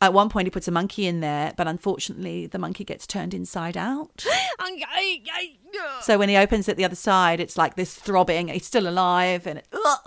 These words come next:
Speaker 1: So I'm just
Speaker 2: Oh
Speaker 1: imagining it's
Speaker 2: my
Speaker 1: something like that.
Speaker 2: God. No, but you know what, Geordie? It's happening. It's happening. And pretty soon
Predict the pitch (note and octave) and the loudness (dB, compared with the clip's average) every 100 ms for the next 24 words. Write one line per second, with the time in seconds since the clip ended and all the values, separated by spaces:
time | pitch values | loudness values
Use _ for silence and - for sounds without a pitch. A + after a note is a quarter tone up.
0 | - - - A#3+ C4+ G3+ D4+ G3+ F#3+ G3+ | -16 -8 4 6 8 6 6 4 2 0
1 | - B3 B3 B3 - F#3 F3+ D3+ - - | -2 0 -2 -2 -4 -6 -8 -8 -10 -10
2 | F3+ G#3 B3 C4+ B3 - - - D#4 D#4+ | -6 -2 0 0 -2 -6 -12 -2 4 6
3 | E4+ D4+ F4 F4 F#4 D#4+ D#4+ - D#4+ D#4+ | 6 4 0 0 0 0 -2 -2 -4 -6
4 | - D4+ - - - - - A3+ D4+ D4 | -6 -8 -8 -14 -20 -14 -10 -6 -4 -2
5 | E3+ - - - _ _ _ B3+ - D#4+ | -2 -4 -14 -18 _ _ _ -4 -4 -6
6 | - F4+ C4 - - C#4+ - D#4+ F4 - | -4 -2 -2 -2 -2 -2 -2 -4 -4 -2
7 | C#4+ A#3+ F#3 | 0 2 0